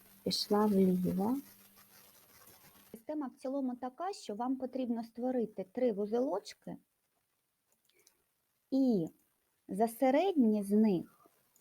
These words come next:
потягнути для того, щоб вийшла окрема гілочка. Ще раз, три вузелочки: Один, два, три. І за середні витягуємо гілочку.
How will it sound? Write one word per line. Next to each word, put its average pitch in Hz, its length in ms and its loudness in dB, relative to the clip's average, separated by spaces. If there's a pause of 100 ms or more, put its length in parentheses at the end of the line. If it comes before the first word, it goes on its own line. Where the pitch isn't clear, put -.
(1400)
потягнути 233 1080 4 (1160)
для 214 160 4
того, 285 280 6
щоб 208 300 0
вийшла 220 460 4
окрема 226 440 4
гілочка. 175 680 -4 (720)
Ще 226 260 6
раз, 175 300 -2 (380)
три 233 240 10
вузелочки: 202 920 4 (260)
Один, 202 640 4 (380)
два, 190 580 -2 (680)
три. 175 340 0 (840)
І 240 160 12
за 196 140 6
середні 214 800 8
витягуємо 202 1000 6
гілочку. 175 760 -2